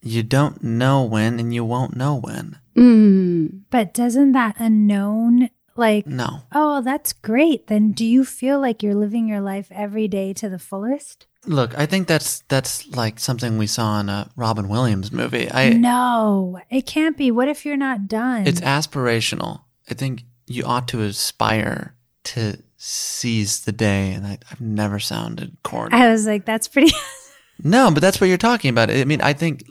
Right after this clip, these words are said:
Speaker 1: I think what we talked about last time, and I feel the same, is can you live fully in the effervescent moment you're in? Like, can you, can you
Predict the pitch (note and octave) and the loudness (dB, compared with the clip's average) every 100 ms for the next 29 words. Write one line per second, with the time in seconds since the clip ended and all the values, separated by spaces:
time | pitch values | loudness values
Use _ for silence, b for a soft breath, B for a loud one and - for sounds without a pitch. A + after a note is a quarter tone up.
0 | C#4 B2+ A#2+ C#3 A#2+ A2+ A#2+ A2 A2 G2+ | -8 -4 -2 -2 -2 -4 -4 -4 -2 -4
1 | - _ _ _ G#2 F#2+ G2 - G#2 A2 | -4 _ _ _ -6 -4 -4 -4 -2 -2
2 | G2+ G2 _ _ _ b b b b b | -2 -6 _ _ _ b b b b b
3 | b b b _ - C#3 C3+ A2+ A#2+ C#3 | b b b _ -4 2 2 2 0 0
4 | A#2 G#2 G2+ - _ _ - A#2+ A#2 A2+ | 0 0 -2 -8 _ _ -2 0 2 2
5 | A#2 A2+ - A2 A2 G#2+ G#2+ G2+ G2+ - | 0 -2 -2 0 0 0 -2 -2 -4 -4
6 | - A2+ A2+ A2+ G#2+ G#2+ - G#2 G#2 G2 | -4 -4 -4 -6 -2 -2 -2 -2 -2 -2
7 | G2 G#2+ - G1+ - - _ - - - | -4 -6 -6 -8 -8 -16 _ -14 -12 -8
8 | - A2+ A2 - B2 G#2+ G#2+ | -6 -4 -4 -6 -4 -2 -2